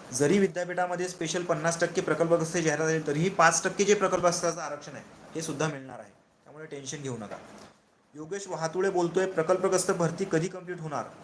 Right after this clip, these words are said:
पंधरा ऑगस्टची डेडलाईन दिली आहे कृषी मंत्र्यांनी, तोपर्यंत व्हायला पाहिजे, पण ते होणार नाही. सर, एक चेतावणी द्या सर त्याला,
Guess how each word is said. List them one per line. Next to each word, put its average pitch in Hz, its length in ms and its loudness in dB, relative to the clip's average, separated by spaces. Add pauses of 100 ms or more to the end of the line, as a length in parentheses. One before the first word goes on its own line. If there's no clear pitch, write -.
(360)
पंधरा 160 240 4
ऑगस्टची 190 320 8
डेडलाईन 180 360 6
दिली 170 140 6
आहे 170 80 2
कृषी 151 160 -2
मंत्र्यांनी, 147 340 -2
तोपर्यंत 165 360 -10
व्हायला 143 280 -10
पाहिजे, 139 240 -6
पण 165 140 -12
ते 175 100 -8
होणार 151 280 2
नाही. 101 140 -8 (640)
सर, 185 260 4
एक 185 180 8
चेतावणी 196 380 6
द्या 185 180 10
सर 185 180 4
त्याला, 165 300 8